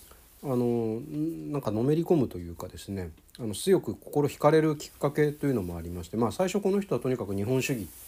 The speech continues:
といって、こう、すごいナショナリスティックな主張を、主義主張を展開してますし、あの、高校の日本史教科書だともっぱらその部分が注目されて、えー、日清戦争後の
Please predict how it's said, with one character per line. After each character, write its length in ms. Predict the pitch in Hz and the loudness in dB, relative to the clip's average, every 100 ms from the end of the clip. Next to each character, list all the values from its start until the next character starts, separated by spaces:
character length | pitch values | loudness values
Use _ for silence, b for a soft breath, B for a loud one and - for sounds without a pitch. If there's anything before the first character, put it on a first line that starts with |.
| - | -16
と 60 | 82 | -16
い 40 | |
っ 20 | |
て、 120 | - | -14
こ 100 | 92 90 | -12 -6
う、 20 | |
す 60 | |
ご 120 | 117 101 | -2 0
い 40 | |
ナ 80 | 101 | 0
シ 120 | 117 | 0
ョ 40 | |
ナ 80 | 113 | 0
リ 80 | 110 | 0
ス 80 | - | -2
テ 100 | 113 | -6
ィ 20 | |
ッ 20 | |
ク 120 | - 92 | -4 -6
な 80 | |
主 120 | 85 - | -6 -4
張 140 | 101 | -4
を、 260 | 92 110 80 B B B B | 0 0 -2 B B B B
主 140 | - 113 | -8 -6
義 120 | 101 | -6
主 60 | |
張 80 | 110 | -6
を 20 | 95 | -6
展 200 | 104 101 | -6 -4
開 280 | 101 98 | -6 -6
し 100 | 98 | -8
て 120 | - 107 | -8 -6
ま 140 | 110 | -6
す 80 | - | -10
し、 300 | - 98 90 | -8 -8 -8
あ 40 | |
の、 140 | 110 104 | -10 -6
高 180 | 175 180 | -4 0
校 160 | 196 | 0
の 100 | 196 | 2
日 80 | 190 | 2
本 180 | 185 180 | 2 0
史 100 | - | -2
教 140 | 180 | -4
科 120 | 180 | -2
書 120 | 175 123 | -2 -2
だ 100 | 101 | -2
と 280 | 98 95 101 | -4 -6 -4
も 140 | 104 | -6
っ 20 | |
ぱ 140 | 104 151 | -2 -2
ら 80 | 143 | 0
そ 100 | 147 | 0
の 120 | 151 | 0
部 100 | 170 | -2
分 180 | 143 98 | -2 -2
が 80 | |
注 160 | 87 101 | -4 -8
目 200 | 90 85 | -8 -8
さ 120 | - | -12
れ 100 | 85 | -10
て、 260 | 82 123 - B B B B B | -2 -2 -2 B B B B B
え 100 | 120 | -4
ー、 20 | 113 | -2
日 160 | 113 | -2
清 140 | - 110 | -4 -4
戦 140 | 110 | -4
争 220 | 101 110 | -6 -6
後 120 | 110 143 | -2 -2
の 220 | 165 | -2